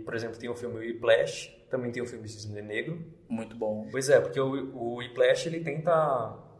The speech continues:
Speaker 1: é um baterista que ele tenta a todo custo ser perfeito nas questões que ele faz.
Speaker 2: Uhum.
Speaker 1: E, e você vê o sofrimento dele durante o filme. Ele s-
Speaker 2: Alcançar, né?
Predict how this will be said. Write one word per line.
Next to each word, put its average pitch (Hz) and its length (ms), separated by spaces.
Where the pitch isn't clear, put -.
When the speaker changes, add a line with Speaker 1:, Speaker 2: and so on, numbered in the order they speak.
Speaker 1:
é 117 80
um 117 80
baterista 123 720
que - 140
ele 139 160
tenta 131 380
a - 20
todo 131 220
custo 131 300
ser 143 460
perfeito 147 520
nas 120 140
questões - 240
que - 80
ele 120 80
faz. 120 400
Speaker 2:
Uhum. 110 400
Speaker 1:
E, 139 300
e 151 60
você 147 160
vê 139 120
o 147 60
sofrimento 160 580
dele 123 300
durante 120 480
o 117 120
filme. 127 1000
Ele 113 320
s- - 280
Speaker 2:
Alcançar, 107 560
né? - 140